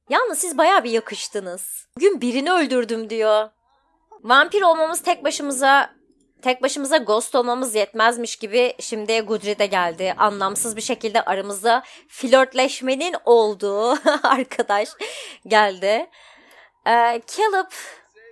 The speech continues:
Caleb'ı eve göndermek istemiyorum aslında da. Gudri'den bir şeyler isteyebilir miyim? Belki de bunun bir süresi vardır. Hani ghost olduk ya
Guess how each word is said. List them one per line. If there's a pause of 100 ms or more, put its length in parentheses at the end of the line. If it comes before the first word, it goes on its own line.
(760)
Caleb'ı
eve
göndermek
istemiyorum
aslında
da. (3250)
Gudri'den
bir
şeyler
isteyebilir
miyim? (400)
Belki
de
bunun
bir
süresi
vardır.
Hani (400)
ghost
olduk
ya